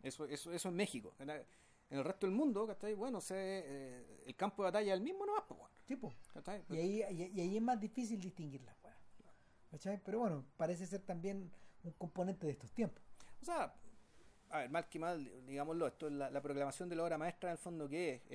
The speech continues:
Speaker 1: Es la, naturalmente que hay un intento, está quien vende. Quien vende,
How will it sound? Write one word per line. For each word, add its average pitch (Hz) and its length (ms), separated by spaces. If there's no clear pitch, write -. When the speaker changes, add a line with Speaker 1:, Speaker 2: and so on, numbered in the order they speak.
Speaker 1:
Es 135 60
la, 131 580
naturalmente 190 520
que 185 80
hay 185 80
un 180 60
intento, 175 800
está 226 240
quien 220 160
vende. 120 280
Quien 185 200
vende, 226 440